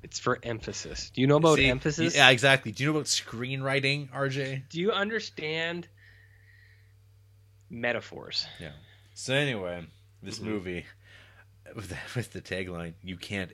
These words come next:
Speaker 2: edit reality."
Speaker 1: Can't you?
Speaker 2: You, you, you, sure you could.
Speaker 1: Sure.
Speaker 2: So anyway, um,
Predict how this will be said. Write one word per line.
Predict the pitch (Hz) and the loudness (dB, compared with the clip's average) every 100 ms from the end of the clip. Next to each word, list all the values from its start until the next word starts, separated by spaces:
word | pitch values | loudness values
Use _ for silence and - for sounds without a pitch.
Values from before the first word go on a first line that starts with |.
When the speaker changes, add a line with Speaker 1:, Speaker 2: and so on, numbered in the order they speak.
| - | -6
Speaker 2:
edit | 92 85 80 | -6 -6 -8
reality." | 73 80 78 85 82 80 85 - - - - _ _ - - - - - - | -10 -8 -8 -10 -10 -12 -14 -16 -20 -20 -20 _ _ -20 -20 -20 -20 -20 -14
Speaker 1:
Can't | - 101 110 | -6 -6 -4
you? | 196 | -6
Speaker 2:
You, | 160 | -8
you, | 90 87 - - | -10 -12 -18 -18
you, | - | -12
sure | - - 190 | -10 -10 -10
you | - | -14
could. | - 67 67 - - - - - - - | -12 -14 -14 -20 -20 -20 -20 -20 -20 -14
Speaker 1:
Sure. | - 254 - - - | -8 -8 -10 -20 -14
Speaker 2:
So | - 147 | 0 4
anyway, | 151 135 123 - - | 6 4 4 -2 -4
um, | 101 98 95 90 82 | 2 4 4 0 -6